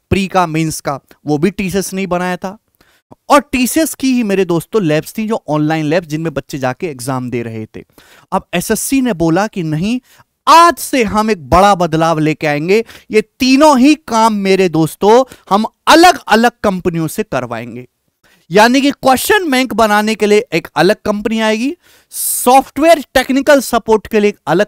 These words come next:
कंपनी आएगी मेरे दोस्तों, और सर्विस प्रोवाइडर जो कंडक्ट होगा आपके एसएससी के जो एग्जाम होंगे ऑनलाइन मो-, मोड में, उनके लिए अलग कंपनी आएगी। एसएससी से मेरी रिक्वेस्ट है कि चाहे आप कुछ भी बदलाव करें, लेकिन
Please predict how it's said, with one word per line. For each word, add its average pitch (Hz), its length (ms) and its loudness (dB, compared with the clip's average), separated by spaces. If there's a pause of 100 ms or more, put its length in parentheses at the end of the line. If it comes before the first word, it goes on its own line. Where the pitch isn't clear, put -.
कंपनी 196 360 -4
आएगी 202 260 -2
मेरे 208 220 0
दोस्तों, 208 540 -2 (1200)
और 277 180 4
सर्विस 285 460 2
प्रोवाइडर 247 500 2
जो 247 100 -2 (160)
कंडक्ट 247 460 2
होगा 233 220 4
आपके 208 260 0
एसएससी 214 460 -4
के 220 120 -2
जो 208 100 0
एग्जाम 185 360 -2
होंगे 185 300 -6
ऑनलाइन 170 340 0
मो-, 135 180 -8 (240)
मोड 180 200 2
में, 220 120 -2
उनके 180 340 -4
लिए 190 120 -4 (120)
अलग 214 180 2 (120)
कंपनी 151 380 -6
आएगी। 120 360 -10 (1200)
एसएससी 269 400 0
से 269 140 -2
मेरी 220 220 2
रिक्वेस्ट 190 460 -2
है 247 80 2
कि 240 120 -6
चाहे 202 280 -2
आप 202 160 -4
कुछ - 240 -6
भी 233 60 -2
बदलाव 165 380 0
करें, 165 320 -6 (400)
लेकिन 214 360 0